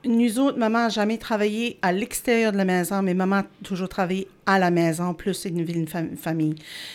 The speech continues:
Puis elle, le hookage, c'est justement ça, c'était pour aider à, à, à subvenir aux besoins de la famille. Je m'en souviens qu'à Hooker,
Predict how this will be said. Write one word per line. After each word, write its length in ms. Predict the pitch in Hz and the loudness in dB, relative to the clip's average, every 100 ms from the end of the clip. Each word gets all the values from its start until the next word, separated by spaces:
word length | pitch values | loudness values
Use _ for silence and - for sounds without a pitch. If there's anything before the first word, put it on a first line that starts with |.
| - | -16
Puis 180 | - 220 | -4 4
elle, 140 | 226 | 6
le 80 | 214 | 6
hookage, 580 | 190 196 214 208 202 190 | 4 2 0 2 2 0
c'est 140 | - | -4
justement 460 | 180 190 - 190 180 | -2 -4 -2 -2 -2
ça, 200 | 170 202 | -2 -4
c'était 260 | - - 190 | -6 -4 -4
pour 380 | - - 202 180 | -4 -4 -2 0
aider 460 | 180 170 196 196 - | -2 0 0 0 -2
à, 200 | 185 175 180 - - _ | -4 -4 -4 -8 -20 _
à, 240 | - 175 165 - | -4 -2 -2 -6
à 200 | 185 175 | -8 -6
subvenir 760 | 160 - 175 185 185 196 190 175 | -6 -6 -2 0 2 2 0 -2
aux 80 | |
besoins 300 | 165 175 175 | -2 0 0
de 60 | 185 | -2
la 80 | 165 | -2
famille. 320 | 180 170 196 - - - - - | -2 -2 -4 -8 -14 -14 -14 -2
Je 80 | 208 | 2
m'en 80 | 202 | 4
souviens 500 | - 202 202 226 226 | 2 -2 2 2 2
qu'à 280 | - 180 | 2 0
Hooker, 480 | 190 - 220 202 208 | 0 0 2 4 2